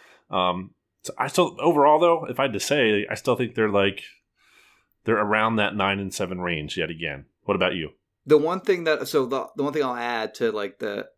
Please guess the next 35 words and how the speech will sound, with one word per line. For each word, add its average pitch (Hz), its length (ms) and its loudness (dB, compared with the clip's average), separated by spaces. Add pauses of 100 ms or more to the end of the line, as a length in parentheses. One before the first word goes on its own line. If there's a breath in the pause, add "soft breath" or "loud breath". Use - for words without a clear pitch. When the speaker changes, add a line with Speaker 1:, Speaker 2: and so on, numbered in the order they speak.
(100)
Speaker 2:
optimistic 117 600 -4
side, 139 460 -2
you 113 140 -6
mentioned 107 440 -10
receiver 107 680 -2 (400 soft breath)
and 101 280 -6
the 95 40 -8
secondary. 113 600 0 (880)
I 123 120 -2
think, 127 280 -2
uh, 117 200 2
the 110 100 0
defensive 117 400 -4
line 110 300 -2
has 120 140 -6
a 113 40 -16
chance 127 240 -2
to 147 100 -2
be 113 180 -4
very, 107 360 0
very 110 220 2
good. 113 420 2 (100)
Speaker 1:
Yes. - 480 -4 (180)
Speaker 2:
If, - 360 2
well, 117 120 -2
first 123 260 0
of 113 60 -4
all, 104 140 2
if 98 60 -4 (380)
Barnett 110 600 -2
becomes 117 420 -4
something, 123 580 -2
then 110 140 2
that's 104 220 -4
just - 300 -2